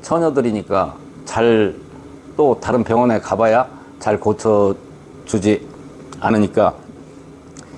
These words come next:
옛날에는 살이던, 그 다음에 진통제가 개보린도 중간에 있었고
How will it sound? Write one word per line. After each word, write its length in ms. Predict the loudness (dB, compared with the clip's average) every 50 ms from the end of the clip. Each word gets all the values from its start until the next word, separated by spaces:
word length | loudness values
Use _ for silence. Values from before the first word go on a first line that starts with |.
| -20 -20 -20 -16 -6 0
옛날에는 760 | 2 2 4 4 4 4 4 4 4 4 2 2 0 0 -2
살이던, 480 | -4 -4 -4 -2 -2 0 0 -2 -4 -4 -10 -18 -20 -20 -20 -20 -20 -20 -20 -20 -20 -20 -20 -20 -20 -20 -20 -20 -18 -18 -18 -16 -16 -16 -16 -16 -16 -16 -14 -6
그 100 | -2 -2
다음에 320 | 0 2 2 2 2 0 -2 -6 -10 -18 -20 -20 -20 -18 -8
진통제가 680 | -2 0 0 0 2 2 4 4 4 4 4 4 2 0 -2 -10 -16 -18 -18 -18 -20 -20 -20 -20 -20 -20 -18 -16 -16 -14 -14 -14 -16 -14 -8
개보린도 960 | -2 0 2 2 4 4 4 4 4 4 4 4 6 6 4 4 2 0 -4 -4
중간에 380 | -2 0 2 2 2 2 0
있었고 480 | -2 -2 -2 -4 -6 -6 -8 -12 -16